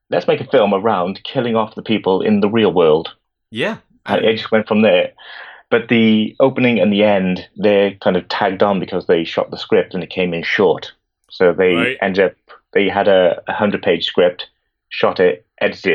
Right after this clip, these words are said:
Speaker 1: it down. It came in at, like, sixty minutes, seventy minutes, and they were
Speaker 2: <laughs> Right.
Speaker 1: like, "We can't release this. What do we do?"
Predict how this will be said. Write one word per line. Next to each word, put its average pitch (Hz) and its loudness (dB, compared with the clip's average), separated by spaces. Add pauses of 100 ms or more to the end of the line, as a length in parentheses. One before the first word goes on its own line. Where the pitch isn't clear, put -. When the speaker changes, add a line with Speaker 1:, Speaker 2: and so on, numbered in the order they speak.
Speaker 1:
it - -18
down. 90 -2 (340)
It - -8
came 92 0
in 90 2
at, 90 0
like, 85 -2
sixty - -6
minutes, 92 -2
seventy 92 -4
minutes, 92 0
and 90 -2
they 87 0
were 87 0
Speaker 2:
<laughs> - -
Right. 104 -4 (520)
Speaker 1:
like, - -16
"We 160 2
can't 127 0
release 139 0
this. 127 -2 (220)
What 135 -2
do 131 0
we 127 0
do?" 127 0